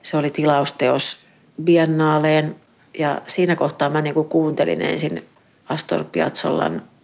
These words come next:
La Camorra-sarjaa. Ja siellä ihan selkeästi se lähti puhuttelemaan se, niinku se musiikki. Ja mä jotenkin vaan näin niitä tapahtumia, että mitä tää tarvitsee. Että, että tämmönen teos me tehdään, tämähän ihan selvää, ihan kuin toi olisi kirjoittanut sen näin toi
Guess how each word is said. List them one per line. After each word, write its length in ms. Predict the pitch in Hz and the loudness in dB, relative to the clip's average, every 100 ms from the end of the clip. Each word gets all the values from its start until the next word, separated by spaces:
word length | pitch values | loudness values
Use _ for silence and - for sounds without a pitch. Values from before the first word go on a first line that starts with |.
| - | -8
La 100 | 147 | -6
Camorra-sarjaa. 1400 | 147 135 143 143 143 139 - - 135 131 127 120 127 - - _ _ _ - _ | -2 -2 0 -2 -2 -4 -6 -4 -2 0 0 2 0 -4 -16 _ _ _ -20 _
Ja 80 | 139 | -6
siellä 380 | - 175 156 113 - _ _ - | 2 2 2 0 -6 _ _ -2
ihan 280 | 208 185 180 | 4 4 4
selkeästi 600 | 220 180 160 107 - 139 | 4 2 2 -2 -2 -4
se 160 | 156 127 | -2 0
lähti 280 | 135 - | -2 -2
puhuttelemaan 640 | 143 165 156 - 127 131 147 | 0 2 2 0 0 2 0
se, 120 | 143 | -2
niinku 240 | 143 135 147 | -2 -2 -2
se 100 | 147 | 0
musiikki. 680 | 170 170 151 151 - 143 - - - | -2 0 -2 -4 -6 -8 -8 -18 -14
Ja 60 | - | -4
mä 200 | 165 156 | -2 0
jotenkin 340 | - 175 170 165 | 0 0 -2 0
vaan 240 | 180 185 | 0 2
näin 300 | 202 190 147 | 4 2 2
niitä 240 | 143 135 151 | -2 -2 -2
tapahtumia, 680 | 180 - 120 - 101 117 101 - - - - - - - | -2 -2 -4 -4 -2 -2 -4 -10 -20 -20 -20 -20 -20 -12
että 200 | 190 180 | -6 0
mitä 180 | 190 175 | 0 2
tää 200 | 147 143 | 0 0
tarvitsee. 600 | 165 147 131 123 - - | 0 0 -2 -6 -2 -2
Että, 140 | - | -2
että 160 | - 180 | -4 -2
tämmönen 480 | 254 190 160 185 | 2 4 4 2
teos 260 | 180 240 202 | 2 2 2
me 100 | 190 | 2
tehdään, 460 | 220 208 175 156 147 | 4 2 2 0 0
tämähän 360 | 139 131 139 | -2 0 -2
ihan 180 | 185 214 | 0 0
selvää, 440 | 214 277 180 151 | 2 4 4 2
ihan 220 | - 226 214 | 2 2 0
kuin 100 | - | 0
toi 100 | 190 | 0
olisi 140 | 190 | 0
kirjoittanut 640 | 254 220 151 - 98 98 | 0 2 2 0 -4 -2
sen 240 | - 113 123 | -6 -6 -2
näin 260 | 117 117 | -2 0
toi 240 | 113 117 | 0 -2